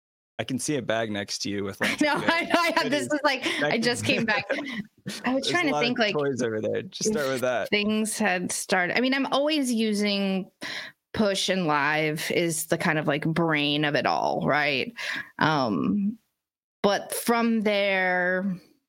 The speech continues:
Speaker 2: the stuff that I've been, like, excited about lately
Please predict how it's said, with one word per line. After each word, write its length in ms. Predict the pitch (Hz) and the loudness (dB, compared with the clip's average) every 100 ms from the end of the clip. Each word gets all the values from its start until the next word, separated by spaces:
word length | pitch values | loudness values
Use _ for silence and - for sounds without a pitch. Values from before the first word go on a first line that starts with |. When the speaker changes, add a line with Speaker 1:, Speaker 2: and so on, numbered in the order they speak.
| _ _ _ - | _ _ _ -4
Speaker 2:
the 80 | 202 | -2
stuff 260 | - 254 | 0 2
that 80 | 277 | 2
I've 120 | 247 | 2
been, 200 | 226 214 | 2 2
like, 180 | 190 170 | 0 0
excited 520 | 170 - 175 170 214 | -2 0 0 2 0
about 280 | 233 262 247 | 0 0 0
lately 760 | 233 240 226 240 233 226 226 233 | 0 0 0 0 2 2 0 -2